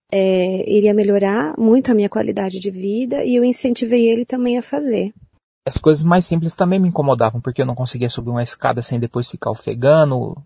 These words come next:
Speaker 2: começava a me atrapalhar no meu serviço também, não conseguia pegar alguns tipos de serviço porque não conseguia fazer, porque tinha que ficar muito tempo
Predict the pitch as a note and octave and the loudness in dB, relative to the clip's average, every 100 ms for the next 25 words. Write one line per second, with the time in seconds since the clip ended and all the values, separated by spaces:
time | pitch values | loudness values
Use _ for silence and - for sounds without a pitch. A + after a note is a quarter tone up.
0 | _ - B2+ A#2+ B2 A#2+ G2+ F#2 _ _ | _ -6 -6 -2 2 2 0 -4 _ _
1 | _ _ - A#2+ B2 - A#2+ A#2 A2+ B2 | _ _ -4 0 0 0 0 2 2 2
2 | C3 C3 B2 C3 A2+ A2+ C#3+ E3 - C3 | 2 0 0 -2 -2 -2 -2 -4 -4 -4
3 | A#2+ B2+ D3+ C3+ B2+ C#3 - A#2+ C3 C3 | -2 0 -2 -2 -2 -4 -4 -4 -2 -2
4 | A2+ C3 B2+ B2+ - B2 A#2+ A#2 - G#2+ | 2 2 2 -4 -6 -6 -6 -6 -4 -4
5 | G#2+ C3+ - B2 - A2+ G#2+ - _ _ | -4 -10 -8 -8 -6 -6 -6 -8 _ _
6 | _ _ - A2 A#2+ C3 - A2 A2+ - | _ _ -6 -4 -2 -4 -6 -4 -2 0
7 | A2 G#2+ B2+ D3 - G#2+ B2 - A#2 - | 0 0 0 0 -2 -8 -8 -8 -12 -2
8 | A#2 A2+ - A#2 A2+ A2+ | -2 -2 -4 -6 -4 -10